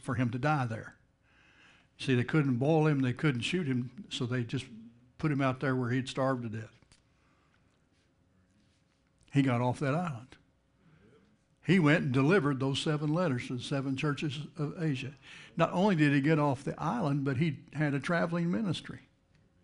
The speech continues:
And last we heard, last, in the, the last thing we hear in the scriptures, he's still alive.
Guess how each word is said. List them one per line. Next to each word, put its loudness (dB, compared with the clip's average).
And 2
last 2
we 8
heard, 4
last, 4
in 4
the, 2
the 0
last 4
thing 2
we 4
hear 6
in 6
the 4
scriptures, 0
he's 4
still 6
alive. 2